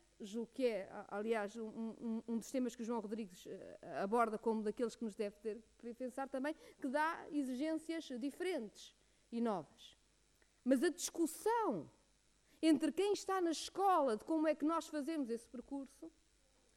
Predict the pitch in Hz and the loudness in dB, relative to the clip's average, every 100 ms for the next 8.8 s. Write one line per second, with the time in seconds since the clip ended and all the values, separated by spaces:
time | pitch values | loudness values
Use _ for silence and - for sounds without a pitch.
0 | _ - 330 330 349 381 - 381 - 269 | _ -2 -2 0 2 2 0 -4 -4 -2
1 | 233 233 285 - _ 330 320 302 302 277 | -2 -2 -8 -14 _ -2 0 -2 -4 -6
2 | 294 294 311 294 285 269 277 - 247 247 | -4 -4 -8 -8 -8 -8 -12 -14 -12 -14
3 | - _ _ _ _ 247 269 - 240 262 | -18 _ _ _ _ -8 -6 -4 -8 -8
4 | 262 - 233 233 254 302 - 339 262 269 | -16 -10 -8 -8 -10 -14 -8 -6 -4 -6
5 | 254 254 294 226 214 - - _ _ _ | -6 -12 -14 -12 -16 -18 -20 _ _ _
6 | _ _ _ - - - 233 - - 294 | _ _ _ -20 -16 -12 -12 -14 -8 -2
7 | 285 - 233 247 254 - - 247 233 233 | -2 -2 -6 -6 -8 -16 -10 -2 0 0
8 | 233 240 196 - 147 _ - | -4 -6 -6 -8 -18 _ -20